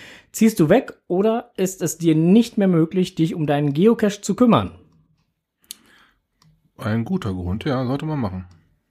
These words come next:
Speaker 1: Na, dann sollte man ernsthaft überlegen, entweder man kann natürlich halt auch, äh, ähm, den Arch-, äh, nicht archivieren, sondern halt adoptieren lassen.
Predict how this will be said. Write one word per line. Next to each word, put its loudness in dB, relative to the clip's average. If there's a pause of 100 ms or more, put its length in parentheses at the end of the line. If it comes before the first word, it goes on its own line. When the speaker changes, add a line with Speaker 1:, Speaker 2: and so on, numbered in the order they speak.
(140)
Speaker 1:
Na, 2
dann 2
sollte 4
man 2
ernsthaft 0
überlegen, 2
entweder 2
man 0
kann -2
natürlich 0
halt 0
auch, -2
äh, 4 (840)
ähm, -2
den 0
Arch-, 0
äh, 2
nicht -4
archivieren, 2
sondern 0
halt -2
adoptieren 2
lassen. 2